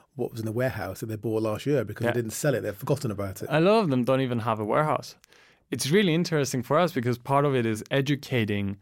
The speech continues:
Speaker 2: independent shops in the retail space to use inventory management systems for the first time.
Speaker 1: And inventory, sorry, for those listening, it's stock. It depends.
Speaker 2: It's
Speaker 1: It's,
Speaker 2: stock.
Speaker 1: it's a U S term, but it's
Speaker 2: Yeah.
Speaker 1: stock. It's
Speaker 2: Yeah.
Speaker 1: knowing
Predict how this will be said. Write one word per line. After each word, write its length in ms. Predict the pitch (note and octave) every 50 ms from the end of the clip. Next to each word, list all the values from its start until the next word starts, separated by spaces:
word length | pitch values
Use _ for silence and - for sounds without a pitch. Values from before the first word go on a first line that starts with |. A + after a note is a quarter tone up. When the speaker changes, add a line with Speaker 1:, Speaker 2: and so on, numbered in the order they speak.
| _ - - - _ _ _ _ -
Speaker 2:
independent 480 | C3+ C3+ C3 A#2 B2+ B2 A#2+ A#2 A2 G2+
shops 460 | - C3 B2 A#2 G#2+ - - - -
in 160 | - A#2+ A#2
the 80 | A#2 A2+
retail 280 | A#2 A#2 - A#2+ A2
space 380 | G#2+ - - G#2+ - A2+ - -
to 240 | - - - - A2+
use 500 | A2 A2 G#2+ G#2+ A#2 B2+ C3+ C3 A#2 A#2+
inventory 460 | A#2+ B2 A#2 A#2 A2+ G#2 A2+ A2 G#2+
management 500 | G#2+ A2 A2 A2 G#2+ - A2 G#2+ G#2+ - - - - _
systems 640 | - - - B2+ B2 - - - A2+ G#2 G#2 G2+ -
for 220 | - - - A2
the 60 | G#2+ G2+
first 340 | - - G#2 G#2+ - -
time. 380 | - D3+ D#3+ D3+ C#3 - - C3+ - _ -
Speaker 1:
And 100 | C#3 C#3
inventory, 380 | D3 F3 E3 D#3+ D3+ - D3
sorry, 260 | - - C#3 B2+ A#2+ A#2+
for 100 | - B2
those 200 | B2+ B2 A#2+ A2+
listening, 420 | C3 B2 - B2+ A#2+ A#2 A2 G#2+ - - - - - _
it's 160 | - A#2 -
stock. 540 | - - - - - A#2 F2+ - - _ -
It 40 | E3
depends. 420 | B2+ - - - G#3+ G3+ F3 D3 D3+
Speaker 2:
It's 80 | C#3+
Speaker 1:
It's, 20 | C#3
Speaker 2:
stock. 120 | - - - - - _
Speaker 1:
it's 80 | -
a 60 | C3+
U 160 | C3 C3 B2+ A2+
S 100 | - -
term, 320 | - - B2+ A#2 A2+ G#2+
but 160 | G#2+ G#2+ G#2+
it's 100 | A#2 A2+
Speaker 2:
Yeah. 120 | B2+ C3 -
Speaker 1:
stock. 320 | - - G#2+ G#2 - -
It's 100 | A#2 -
Speaker 2:
Yeah. 120 | C#3 C#3+ B2
Speaker 1:
knowing 280 | B2 B2 A#2+ A#2 C3+